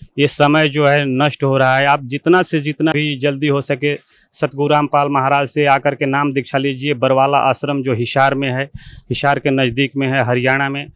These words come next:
और अपना कल्याण कराइए। दूसरे को सुनने से नहीं है, आप खुलेआम देख रहे हैं कि वेद में सब लिखा हुआ है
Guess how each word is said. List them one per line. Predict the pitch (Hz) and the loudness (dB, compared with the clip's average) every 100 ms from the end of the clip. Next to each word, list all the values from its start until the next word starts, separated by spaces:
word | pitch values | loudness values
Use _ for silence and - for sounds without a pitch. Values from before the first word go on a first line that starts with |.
| - - - | -18 -18 -4
और | - 127 127 117 | 2 2 2 0
अपना | 131 - 135 127 | -4 -2 -2 -2
कल्याण | - 127 143 151 | 2 2 4 4
कराइए। | 143 147 147 151 135 | 4 4 4 2 0
दूसरे | 156 - 185 | -2 0 0
को | 180 | 0
सुनने | 160 170 180 185 | -2 2 4 4
से | 175 | 2
नहीं | 170 170 | 2 4
है, | 170 | 2
आप | - 180 - _ | 4 2 2 _
खुलेआम | - 170 175 185 196 | 0 2 2 0 -2
देख | 135 175 180 | 0 0 2
रहे | 190 170 | 2 4
हैं | 175 | 2
कि | 165 | 0
वेद | 131 147 165 | 0 2 4
में | 170 160 | 4 2
सब | - 156 | 0 0
लिखा | 151 143 170 | 0 0 2
हुआ | 143 139 143 | 2 2 2
है | 139 | 2